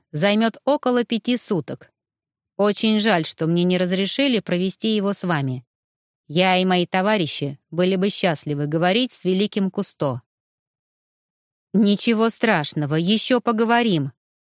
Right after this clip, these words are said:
Кусто в последнее время, наоборот, не слишком стремился просвещать технофанатиков.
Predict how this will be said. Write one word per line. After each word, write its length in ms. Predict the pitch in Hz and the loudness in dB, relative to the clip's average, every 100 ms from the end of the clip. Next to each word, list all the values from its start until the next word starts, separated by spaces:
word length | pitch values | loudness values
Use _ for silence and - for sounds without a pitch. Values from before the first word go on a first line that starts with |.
| - | -6
Кусто 300 | 262 - 349 | -4 0 -2
в 80 | - | 0
последнее 560 | 190 196 180 175 180 | -2 0 0 2 0
время, 400 | 175 165 147 143 - | 0 0 0 -4 0
наоборот, 500 | 240 262 285 254 160 | 2 4 2 0 -2
не 220 | 226 285 | 0 0
слишком 460 | 320 269 175 - 160 | 0 0 -2 -2 -4
стремился 600 | - 180 180 151 139 151 | -2 -2 0 0 -4 -6
просвещать 560 | 160 175 190 - 165 - | -6 -4 -4 -2 -4 -4
технофанатиков. 960 | 160 - 160 180 160 127 - 135 - | -6 -4 -4 -2 -2 -6 -10 -14 -16